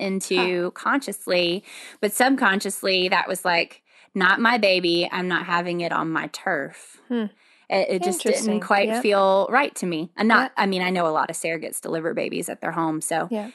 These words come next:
Speaker 1: nothing wrong with that at all. I just,
Speaker 2: It just
Speaker 1: um,
Speaker 2: didn't feel like the
Speaker 1: it was
Speaker 2: right
Speaker 1: a
Speaker 2: fit.
Speaker 1: boundary for me that I had. Yeah.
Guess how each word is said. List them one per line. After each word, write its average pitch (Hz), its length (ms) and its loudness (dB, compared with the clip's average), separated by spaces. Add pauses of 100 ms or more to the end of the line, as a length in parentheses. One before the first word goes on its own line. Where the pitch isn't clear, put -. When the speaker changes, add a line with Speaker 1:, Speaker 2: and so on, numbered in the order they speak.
(120)
Speaker 1:
nothing 180 280 -4
wrong 165 200 2
with 156 140 -4
that 160 180 0
at 165 80 -2
all. 165 400 4
I 170 160 -4
just, 165 340 -8
Speaker 2:
It 180 100 -4
just 165 180 -2
Speaker 1:
um, - 20 -8
Speaker 2:
didn't 185 220 -6
feel 190 160 -2
like 180 180 -6
the 190 60 -4
Speaker 1:
it 185 60 -2
was 185 40 2
Speaker 2:
right 180 180 0
Speaker 1:
a 156 40 -2 (120)
Speaker 2:
fit. 185 60 -6
Speaker 1:
boundary 175 440 0
for - 160 -2
me 254 200 2
that 185 140 -4
I 185 100 0
had. 214 360 -4
Yeah. 208 340 -4